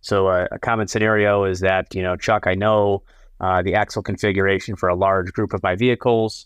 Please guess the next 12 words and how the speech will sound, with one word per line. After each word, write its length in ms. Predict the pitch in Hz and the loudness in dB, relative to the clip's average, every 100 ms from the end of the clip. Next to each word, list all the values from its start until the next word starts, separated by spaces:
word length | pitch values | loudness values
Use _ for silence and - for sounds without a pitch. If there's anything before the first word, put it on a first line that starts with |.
| - | -4
For 140 | 95 | -2
example, 680 | 92 104 101 - 95 92 87 - _ - - - _ - | -2 -2 -4 0 2 2 -2 -10 _ -20 -20 -20 _ -12
uh, 160 | 95 92 | -8 -4
let's 220 | 92 - | -4 -2
say 440 | 98 92 92 90 - - - - - _ _ _ - - - | 0 2 2 -2 -8 -20 -20 -20 -20 _ _ _ -20 -20 -6
all 220 | 107 107 | 0 0
the 80 | 101 | 0
vehicles 640 | 95 101 98 - 95 92 - | 0 2 2 0 0 0 -2
where 160 | 90 | -2
the 100 | 87 | -2
make 500 | 90 98 98 - - - - - - | 0 0 0 -4 -18 -20 -20 -20 -18
is 640 | - 98 87 85 78 - | -8 -4 -2 -4 -6 -10